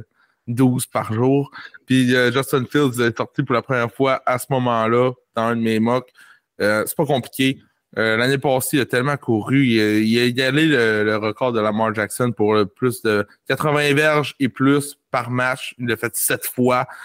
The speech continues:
S'il se met à lancer le ballon un peu plus, on a, on est allé chercher D J Moore avec, en plus de ça. Écoute, je dis pas que je suis dans le hype train de Justin Fields. C'est juste que rendu là,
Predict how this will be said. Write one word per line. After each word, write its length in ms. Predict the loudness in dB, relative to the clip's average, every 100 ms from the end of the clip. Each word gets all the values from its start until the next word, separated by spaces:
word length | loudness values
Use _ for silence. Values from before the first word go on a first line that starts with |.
| -16 -14
S'il 200 | -2 0
se 160 | 2 0
met 60 |
à 80 | 2
lancer 320 | 2 2 0 0
le 60 |
ballon 320 | 2 2 2 2
un 60 |
peu 120 | 0
plus, 280 | -2 -2 -2 -2
on 120 | -2
a, 120 | 0 0
on 120 | 0
est 100 | 0
allé 100 | -2
chercher 380 | -4 -8 -4 -2
D 220 | 2 0
J 160 | 0 0
Moore 220 | 2 2
avec, 260 | 2 0 -4 _
en 160 | -4 -4
plus 220 | -6 -4
de 100 | -2
ça. 360 | -2 0 2 0 -4 _ _ _ _ _ _ _ _ _ -10
Écoute, 320 | -2 -2 -4 -14 _ _ _ _ _ _ _ _ -20
je 120 | -14 -14
dis 60 |
pas 200 | -2 -2
que 400 | 0 0 0 -4 -12 _ _ _
je 100 | -6
suis 200 | -4 -2
dans 240 | -2 0
le 80 | -2 -2
hype 260 | -2 -2 -4
train 320 | -2 0 2
de 160 | 0 0
Justin 380 | -4 -4 -4
Fields. 300 | -2 0 0
C'est 140 | 0 -2
juste 200 | -2 -2
que 240 | -2 -2
rendu 420 | 0 0 0 2 2
là, 280 | 4 2